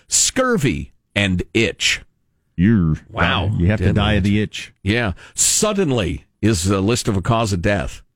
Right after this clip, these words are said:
Speaker 2: Hmm.
Speaker 1: That's interesting. That's a description. Maybe that's just you don't know what a surfeit, swine pox, teeth. Four hundred and seventy people died of teeth.
Speaker 2: Wow. So that's just, yeah,
Speaker 1: They
Speaker 2: all
Speaker 1: got
Speaker 2: kinds.
Speaker 1: chewed up?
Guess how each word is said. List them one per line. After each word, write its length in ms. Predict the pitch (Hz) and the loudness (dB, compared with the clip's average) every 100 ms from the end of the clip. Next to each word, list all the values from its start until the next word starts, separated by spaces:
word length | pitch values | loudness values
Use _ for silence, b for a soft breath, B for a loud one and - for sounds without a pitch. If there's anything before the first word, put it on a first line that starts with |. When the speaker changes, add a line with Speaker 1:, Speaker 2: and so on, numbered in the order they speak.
| _ _ _ _ _ _ _ | _ _ _ _ _ _ _
Speaker 2:
Hmm. 140 | 135 127 - - | 2 2 0 -4
Speaker 1:
That's 280 | 262 - | -2 0
interesting. 460 | 113 87 82 - 120 | -2 0 -2 0 0
That's 220 | 165 - | 0 -2
a 60 | 104 | -4
description. 560 | 90 98 190 196 - | -2 -2 -2 -2 -2
Maybe 200 | 160 220 | 0 0
that's 220 | 202 190 - | 0 0 -2
just 240 | 170 - | -2 2
you 120 | 131 | 0
don't 220 | 127 139 | 0 -2
know 120 | 135 131 | -2 0
what 140 | 127 | 0
a 40 | |
surfeit, 680 | 131 - 143 151 160 156 - | 0 0 0 0 -2 -2 0
swine 440 | - 117 123 139 | 0 0 0 2
pox, 380 | 123 135 143 - - | 2 0 -2 -6 -8
teeth. 440 | - 160 104 - - B B | -2 0 0 -4 -12 B B
Four 440 | - 220 247 262 | -4 0 2 0
hundred 300 | 233 247 220 | 0 0 2
and 100 | 208 | 2
seventy 380 | - 214 196 180 | 2 0 0 0
people 340 | 202 180 139 | 2 2 2
died 520 | 98 85 139 156 156 - | 0 0 0 0 -2 -2
of 180 | 110 92 _ _ | -4 -6 _ _
teeth. 480 | - 165 127 - - - - | -2 0 0 -4 -10 -12 -4
Speaker 2:
Wow. 260 | 80 78 | 0 2
So 180 | 76 113 | 2 0
that's 160 | 110 - | -2 0
just, 260 | 90 - | -2 -2
yeah, 300 | 87 78 76 73 69 - _ | -2 0 0 -4 -12 -20 _
Speaker 1:
They 120 | 92 | 0
Speaker 2:
all 80 | 98 | 2
Speaker 1:
got 80 | 98 | 2
Speaker 2:
kinds. 160 | - 104 | 2 2
Speaker 1:
chewed 220 | - 110 | 2 0
up? 320 | 110 - - | -2 -4 -10